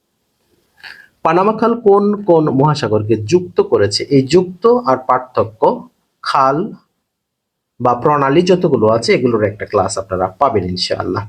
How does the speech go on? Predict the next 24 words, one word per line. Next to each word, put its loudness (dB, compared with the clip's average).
তাহলে -6
আটলান্টিক -2
এবং 4
প্রশান্তটা -2
হবে 0
এখানে -4
সঠিক -8
উত্তর। -20
অ্যামনেস্টি 2
ইন্টারন্যাশনালের 2
সদর -2
দপ্তর 0
কোথায়? 0
এটা -2
maybe 2
রিপিট 0
হয়েছে। 0
অ্যামনেস্টি 0
ইন্টারন্যাশনাল 0
বললেই 2
সেটি -4
কোথায় 0
যাবে? 2
যুক্তরাজ্য 0